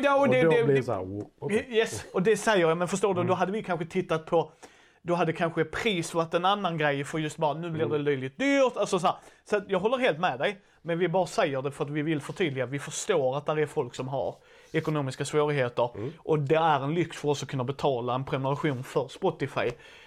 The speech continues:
Speaker 1: Eh, men vi har det, men det drar fortfarande ner betyget, för det är inte lättillgängligt. Timeline är ju lättillgängligt på det sättet att här har du korten,
Speaker 2: Mm.
Speaker 1: that's it. Här har du korten, men du måste ha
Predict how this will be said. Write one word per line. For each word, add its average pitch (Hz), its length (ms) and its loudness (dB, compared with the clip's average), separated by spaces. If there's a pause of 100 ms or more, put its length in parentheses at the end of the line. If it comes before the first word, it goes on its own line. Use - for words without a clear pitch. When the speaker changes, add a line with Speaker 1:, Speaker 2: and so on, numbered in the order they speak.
(160)
Speaker 1:
Eh, 123 340 2
men 180 140 0
vi 196 80 2
har 196 260 2
det, 156 200 2 (500)
men 175 140 -2
det 175 60 4
drar 165 140 2
fortfarande 160 360 -2
ner 190 100 0
betyget, 143 380 -2
för - 80 -6
det 160 80 2
är 143 160 0
inte 190 140 -6
lättillgängligt. 135 640 -4 (160)
Timeline 151 360 0
är 165 180 2
ju 135 80 -2
lättillgängligt 139 760 -2
på 170 100 -4
det 165 100 2
sättet 147 340 -2
att 143 140 -2 (180)
här 208 100 2
har 208 100 2
du 190 80 -2
korten, 165 440 -2 (440)
Speaker 2:
Mm. 127 140 0
Speaker 1:
that's 139 160 -2
it. - 240 -2 (560)
Här 160 180 0
har 190 180 2
du 180 60 -4
korten, 151 520 0
men 160 380 0
du 135 60 -6
måste 160 280 -2
ha 139 320 2